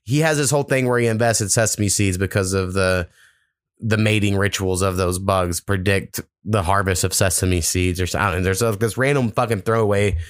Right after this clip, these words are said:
thing that I've always kept in my mind about that.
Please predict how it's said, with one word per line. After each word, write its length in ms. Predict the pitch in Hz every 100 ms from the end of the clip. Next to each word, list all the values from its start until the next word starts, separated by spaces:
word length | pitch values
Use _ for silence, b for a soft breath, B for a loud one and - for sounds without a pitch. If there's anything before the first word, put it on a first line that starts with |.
| B B -
thing 180 | 117 104
that 100 | 98
I've 120 | 101
always 260 | 110 110 -
kept 180 | 107 101
in 60 |
my 140 | 101 98
mind 440 | 101 98 87 87
about 360 | 87 90 85 -
that. 260 | 87 90